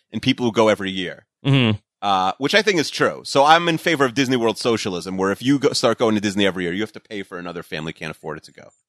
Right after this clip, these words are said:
Speaker 2: Oh, wow.
Speaker 1: What do you think about that?
Speaker 2: Okay.
Speaker 1: Yeah, I think
Speaker 2: That's
Speaker 1: it's a
Speaker 2: your
Speaker 1: good idea.
Speaker 2: platform.
Speaker 1: That is my platform. It's a good idea.
Speaker 2: Yeah.
Speaker 1: 'Cause it's, it, like, imagine, like, hearing your friends go to Disney and it's, like, not even, uh, you know, like, th-, and by the way, it is so expensive now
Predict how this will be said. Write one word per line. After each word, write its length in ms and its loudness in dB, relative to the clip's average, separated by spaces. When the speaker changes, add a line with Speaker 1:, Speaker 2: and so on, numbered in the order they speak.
Speaker 2:
Oh, 220 4
wow. 20 4
Speaker 1:
What 220 4
do 60 4
you 60 0
think 160 -8
about 100 -16
that? 240 -8
Speaker 2:
Okay. 280 0
Speaker 1:
Yeah, 80 6
I 40 2
think 120 -6
Speaker 2:
That's 80 2
Speaker 1:
it's 120 0
a 20 2
Speaker 2:
your 80 2
Speaker 1:
good 100 2
idea. 80 4
Speaker 2:
platform. 480 2
Speaker 1:
That 160 4
is 80 0
my 120 0
platform. 460 -2
It's 120 -6
a 60 -8
good 160 -4
idea. 380 -6
Speaker 2:
Yeah. 280 2
Speaker 1:
'Cause 160 0
it's, 240 -6
it, 200 0
like, 180 2
imagine, 460 0
like, 180 -2
hearing 260 -6
your 80 -2
friends 260 -4
go 80 -4
to 60 -12
Disney 380 0
and 80 -4
it's, 120 -8
like, 180 -4
not 380 0
even, 500 -6
uh, 540 -4
you 120 -4
know, 320 -4
like, 320 0
th-, 140 -8
and 260 -2
by 160 4
the 100 -2
way, 240 -6
it 140 0
is 120 0
so 160 2
expensive 540 -2
now 460 -8